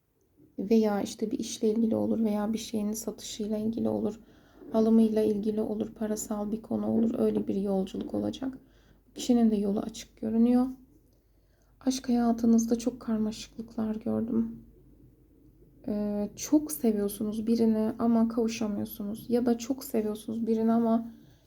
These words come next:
bir türlü ortak bir noktada buluşamıyorsunuz. Yani ya kavga tartışma oluyor, ya uzaksınız, ya ayrısınız. Ama sevginiz de var birbirinize.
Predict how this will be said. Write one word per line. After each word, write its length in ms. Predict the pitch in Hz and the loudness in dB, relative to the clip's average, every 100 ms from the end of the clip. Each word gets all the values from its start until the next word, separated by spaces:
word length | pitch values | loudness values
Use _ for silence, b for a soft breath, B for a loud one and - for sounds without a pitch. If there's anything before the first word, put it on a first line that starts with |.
| B _ - - | B _ -20 -8
bir 200 | 247 262 | 0 0
türlü 360 | 262 226 226 240 | 2 4 6 4
ortak 520 | 226 220 226 254 - | 2 -2 -4 -8 -4
bir 140 | 220 | 0
noktada 380 | 233 226 220 226 | 0 0 0 2
buluşamıyorsunuz. 920 | 214 226 233 220 214 220 - 208 233 | 2 2 4 2 2 -4 -4 -2 0
Yani 360 | 233 226 233 240 | 0 0 0 0
ya 120 | 220 | 0
kavga 380 | 226 214 208 220 | 0 -2 0 -2
tartışma 560 | 226 220 - - 214 | -2 -4 -6 -8 -4
oluyor, 180 | 208 220 | 0 2
ya 160 | 214 220 | 4 2
uzaksınız, 640 | 214 226 226 - 220 214 | 2 2 0 0 -2 0
ya 140 | 226 226 | 2 4
ayrısınız. 720 | 226 226 226 - 220 220 - b b b b b b _ _ | 4 2 0 0 0 0 -4 b b b b b b _ _
Ama 260 | 233 269 277 | 4 6 6
sevginiz 640 | - - 240 226 247 254 220 | 0 0 2 4 6 6 4
de 120 | 214 | 0
var 260 | 202 196 214 | 0 -4 -2
birbirinize. 680 | 202 220 214 220 226 233 | -4 -2 -4 -4 -6 -8